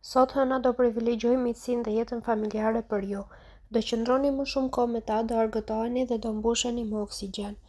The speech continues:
Nëse keni një lidhje, partneri juaj do ndërmarrë disa iniciativa për të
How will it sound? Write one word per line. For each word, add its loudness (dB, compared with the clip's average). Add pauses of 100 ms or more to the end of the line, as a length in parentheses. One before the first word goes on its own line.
(340)
Nëse 0
keni 4
një 2
lidhje, 4
partneri 0
juaj 4
do 0
ndërmarrë 2
disa -2
iniciativa 0
për -4
të 2